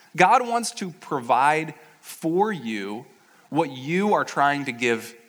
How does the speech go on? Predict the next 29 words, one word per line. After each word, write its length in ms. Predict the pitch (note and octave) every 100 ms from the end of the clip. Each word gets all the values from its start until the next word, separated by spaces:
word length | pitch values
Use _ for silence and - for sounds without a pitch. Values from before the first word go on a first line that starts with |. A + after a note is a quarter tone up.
| _
to 220 | - C3 A2+
him. 260 | G#2+ E2+ - _ -
So 140 | -
here's 200 | E3 B3
basically 340 | A3+ B3 A#3 G#3
the 80 | E3+
big 160 | E3+
idea 260 | E3+ D3 C#3+
that 140 | C3
ties 240 | - C#3 C3+
us 100 | -
together 300 | C3 B2+ A#2+
as 100 | B2
we 60 |
look 160 | B2 B2
at 80 | A#2
John 180 | A#2+
fifteen. 400 | A#2 A#2+ A2+ G2 - - - -
It's 140 | D#3
that 140 | F3+ D3+
Jesus 420 | D3+ G3 C4+ G#3+
wants 220 | F#3+ F#3
to 100 | F3
give 300 | C#3 D3 C#3+
you 260 | B2 A#2+ A2+
what 160 | G#2+
you 160 | A#2+ C3
could 160 | -
never 260 | A#2 A2 A2